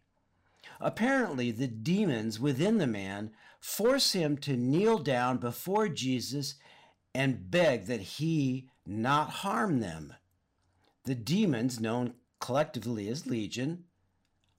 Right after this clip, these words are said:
are aware that Jesus is divine and could do them great harm. We're told this.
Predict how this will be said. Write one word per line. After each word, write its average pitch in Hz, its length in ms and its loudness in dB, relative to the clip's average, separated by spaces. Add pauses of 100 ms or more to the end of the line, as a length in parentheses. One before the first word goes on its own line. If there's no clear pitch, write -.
(160)
are 131 160 4
aware 139 640 4
that 110 320 -4
Jesus 175 680 2
is 117 280 -4
divine 127 720 0
and 135 180 -4
could 139 240 -8
do 180 180 -2
them 117 260 -2
great 110 320 -6
harm. 127 500 -8 (840)
We're 156 200 4
told 139 400 2
this. 104 600 -2